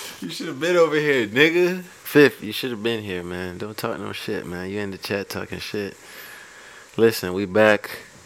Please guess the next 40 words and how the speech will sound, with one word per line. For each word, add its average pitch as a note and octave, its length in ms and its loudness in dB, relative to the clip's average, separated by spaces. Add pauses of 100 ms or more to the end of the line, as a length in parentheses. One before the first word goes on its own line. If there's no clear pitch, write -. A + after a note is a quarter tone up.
(120)
and G2 160 0
we G2 100 2
better. F2 400 0 (840)
It's G2 180 -2
a G2 80 -2
boring A#2+ 440 8
episode, A#2 680 4
but, F2 240 0
man, G2+ 340 0
we G#2 80 -6
tried G2+ 440 4
our F#2 60 4
best F#2+ 360 2
to F2+ 80 -6
make F#2 220 -4
this - 140 -8
shit F2 160 -6
as D#2+ 160 -10
entertaining F#2+ 560 -4
as E2+ 100 -6
possible. F#2 640 -4 (840)
We E2+ 80 -8
shot G#2 360 2
it - 100 -2
late. F#2 320 0 (200)
We F#2 100 -8
should F#2+ 220 -6
have F2+ 80 -6
shot G2 220 0
it F#2+ 40 2
a F#2+ 80 2
little F#2+ 180 6
earlier G2 360 4
when F#2 100 0
we G2 140 0
had G2 200 0
more F#2+ 160 -2
energy. F2 560 -6 (1400)
But B1+ 400 -10
hey, D2 400 -10